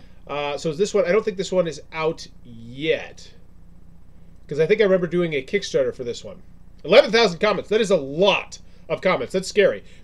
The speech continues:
Beautiful set, but disappointing game. Overwhelmed by the many rules, it's hard to pick a strategy. Also, there's a lot of useless game elements. We played over sixty scene cards in one game. Uh, we always use it. "Hi, I sent an email about three missing leopards in my game to Bad Comet, but haven't heard anything back.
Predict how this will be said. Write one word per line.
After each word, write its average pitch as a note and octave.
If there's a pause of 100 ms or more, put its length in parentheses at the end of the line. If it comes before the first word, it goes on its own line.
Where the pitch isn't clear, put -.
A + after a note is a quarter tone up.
Beautiful B3
set, A3 (260)
but F3+
disappointing A3
game. G3+
Overwhelmed G#3
by G#3
the F3
many G#3
rules, F#3+
it's D3
hard F#3+
to F3
pick G3+
a F#3
strategy. F3+
Also, F#3+
there's F#3+
a E3+
lot F#3
of C3
useless F3
game F3+
elements. G#2+
We C3+
played G#3
over D#3+
sixty E3+
scene G3+
cards D#3
in C3
one D#3
game. D3 (520)
Uh, D3
we F#3
always F#3+
use E3
it. E3+ (220)
"Hi, G#3
I G#3
sent G#3
an G3+
email G3+
about F3+
three G3
missing F3
leopards F#3+
in D#3+
my D3+
game E3+
to C#3+
Bad C#3+
Comet, F3+
but C3+
haven't C3
heard C3+
anything B2
back. F3+